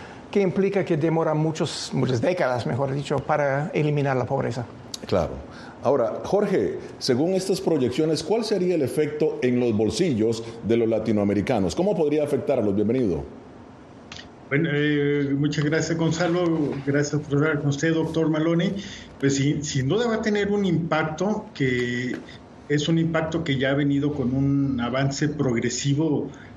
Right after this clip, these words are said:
Speaker 3: desde antes de la pandemia. Se encrudece con la pandemia y todavía con esta lenta recuperación de, del, del tema económico, de la capacidad de generación de empleos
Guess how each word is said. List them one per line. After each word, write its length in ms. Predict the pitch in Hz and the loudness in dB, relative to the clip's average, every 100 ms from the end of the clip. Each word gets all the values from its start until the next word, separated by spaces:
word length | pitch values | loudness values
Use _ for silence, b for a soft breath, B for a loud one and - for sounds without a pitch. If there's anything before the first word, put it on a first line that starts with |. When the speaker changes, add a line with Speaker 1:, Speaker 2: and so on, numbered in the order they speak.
| - | -2
Speaker 3:
desde 260 | 127 147 | 0 2
antes 260 | 151 165 139 | 0 2 2
de 80 | 135 | 0
la 160 | 123 | 0
pandemia. 480 | 131 120 135 139 160 | -2 -2 0 0 0
Se 220 | 165 131 | -2 -2
encrudece 760 | 120 117 120 123 135 156 - 196 | -2 -2 -4 -2 0 0 -2 -2
con 160 | 170 | 0
la 140 | 135 - | 0 0
pandemia 600 | 123 120 131 131 180 - B B B - | 0 0 0 0 0 -2 B B B -10
y 400 | 127 123 123 123 123 - - | -4 -2 -2 -2 -4 -8 0
todavía 340 | 143 165 170 | 2 2 0
con 160 | 165 156 | 0 0
esta 640 | 147 - 165 156 139 139 - - | 0 0 0 2 0 -2 -8 -2
lenta 640 | 139 147 160 165 165 156 | 0 2 2 0 0 0
recuperación 1300 | 143 135 - 127 - 135 123 - 139 143 143 139 139 - - - - | 0 -2 -2 -4 0 0 0 -4 0 2 2 0 -2 -10 -20 -20 -6
de, 480 | 123 120 113 113 113 139 | 0 2 2 0 -2 -2
del, 380 | 139 120 120 - - - - | -2 -2 -4 -8 -12 -16 -4
del 220 | 143 139 | -2 0
tema 260 | - 147 160 | 0 0 2
económico, 800 | 151 143 147 156 147 160 165 160 | 2 2 2 0 -2 0 0 2
de 100 | 139 | 0
la 140 | 123 | -2
capacidad 400 | 113 117 - 139 | -4 -6 -2 0
de 80 | 147 | 0
generación 560 | 143 135 123 123 147 139 | 0 -2 -2 -2 0 0
de 60 | |
empleos 640 | 143 139 143 147 147 147 | 0 0 0 2 0 -2